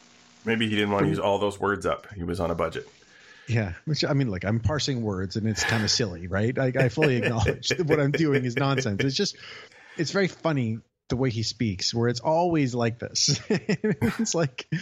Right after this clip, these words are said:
Speaker 2: he was a former player, but he talks like an accountant.
Speaker 1: Yes, he looks like an accountant as well. So maybe what he really wanted to be was some sort of, you know, actuary and not
Speaker 2: <laughs>
Speaker 1: a baseball man.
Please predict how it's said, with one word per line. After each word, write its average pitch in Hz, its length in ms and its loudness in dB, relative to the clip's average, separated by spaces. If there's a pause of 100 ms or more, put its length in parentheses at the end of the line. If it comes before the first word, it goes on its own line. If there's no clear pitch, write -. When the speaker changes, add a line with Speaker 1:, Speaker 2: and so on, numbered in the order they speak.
(840)
Speaker 2:
he 233 100 -4
was 302 140 -2
a 320 60 2
former 208 340 0
player, 139 580 0
but 127 100 -4
he 139 100 0
talks - 260 0
like 165 120 0
an 147 80 2
accountant. - 560 -4 (1000)
Speaker 1:
Yes, 120 260 2
he 135 80 2
looks 165 220 2
like 110 160 2
an 92 80 -2
accountant 87 380 -2
as 82 100 -6
well. 92 260 0
So 95 240 0
maybe 104 420 0
what 98 220 0
he 98 80 -2
really 104 240 2
wanted 95 360 0
to 85 60 -6
be 80 220 -4
was 80 640 -6 (340)
some 82 240 -4
sort 80 240 -2
of, - 240 -14 (240)
you 90 80 -2
know, 76 160 -2
actuary 73 720 -2 (260)
and 90 340 -2
not 90 280 2
Speaker 2:
<laughs> 226 200 0
Speaker 1:
a 87 120 -4
baseball 101 380 -2 (680)
man. 269 100 0